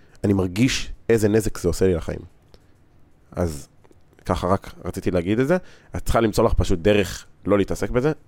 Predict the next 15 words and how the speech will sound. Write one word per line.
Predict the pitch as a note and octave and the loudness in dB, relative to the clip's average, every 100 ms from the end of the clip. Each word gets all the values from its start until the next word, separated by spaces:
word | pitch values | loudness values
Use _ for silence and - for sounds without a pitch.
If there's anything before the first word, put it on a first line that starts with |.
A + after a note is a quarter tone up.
| _ G#2+ | _ 2
או | G2+ D#2+ - | 4 2 2
לא | G2 | 2
לבדוק | G2+ F#2 F#2+ - | 4 2 0 0
לייקים, | F2 E2+ | -2 -2
לא | E2 | -2
לבדוק | E2 D#2 | -2 -2
הודעות, | D#2+ D#2 D#2+ | -4 -2 -4
לא | D2 | -6
להיות | D#2 D#2 | -6 -2
זה, | A#2 - - | -2 -4 -6
את | - | 0
לא | F#2+ | 2
תעשי | E2 - | 0 -2
את | |
זה, | - | -4